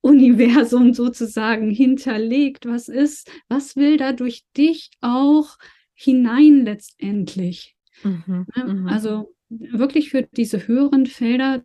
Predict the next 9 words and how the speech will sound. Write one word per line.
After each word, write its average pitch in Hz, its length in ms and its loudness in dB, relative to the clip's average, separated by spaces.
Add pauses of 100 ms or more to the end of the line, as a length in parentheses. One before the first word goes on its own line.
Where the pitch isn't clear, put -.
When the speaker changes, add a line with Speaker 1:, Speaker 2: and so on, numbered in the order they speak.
Speaker 1:
zu - 180 -10
öffnen, 247 720 2 (420)
ja, 202 120 -2
weil 220 100 -4
es, - 100 -8
äh, 302 40 -16 (360)
schon 240 520 2
da 226 260 -2
dieser, 226 500 -6